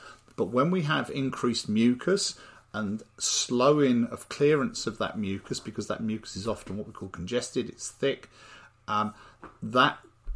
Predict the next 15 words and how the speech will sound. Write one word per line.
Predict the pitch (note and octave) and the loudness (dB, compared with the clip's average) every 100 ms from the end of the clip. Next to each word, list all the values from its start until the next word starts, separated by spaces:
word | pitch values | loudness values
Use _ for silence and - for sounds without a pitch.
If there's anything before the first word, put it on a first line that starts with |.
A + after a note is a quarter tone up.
| - | 2
allows | A2+ A#2 A#2 C#3+ D#3+ D3+ C3+ | 4 4 4 2 2 2 2
the | A#2+ | -2
bacteria, | - A#2+ - - C3 B2+ G#2+ | -2 -2 -2 2 4 6 2
or | G2+ A#2+ | 2 0
rather | A#2+ D3 F3+ | 2 2 2
the | B2+ | 0
bacteria | C#3+ - - D#3+ C#3+ | -2 -2 0 2 2
kind | - C#3+ | 0 -2
of | A#2+ | 0
sense | - F3 F#3+ - - | 2 4 4 0 -4
that | B2+ - | -4 -4
change | - C#3 D3 C3+ | -2 2 2 2
in | B2 A#2+ | 2 4
the | A#2 | 4
environment, | G#2 B2 C3 B2 F2+ | 2 4 4 4 0